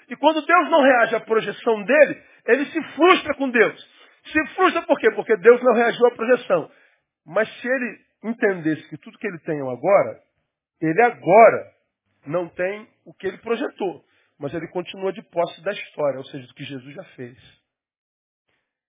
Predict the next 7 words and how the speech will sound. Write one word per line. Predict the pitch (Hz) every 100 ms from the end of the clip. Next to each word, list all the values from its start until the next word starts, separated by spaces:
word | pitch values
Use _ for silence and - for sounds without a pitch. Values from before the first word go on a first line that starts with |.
| _ _ -
Quando | 285 339 294 185 -
eu | 214 240
caminho | - 208 175 214 285 277 254 254
com | 220 202 180
Deus | 175 170 156 -
em | 160 165 -
sabedoria, | 156 135 156 139 139 185 202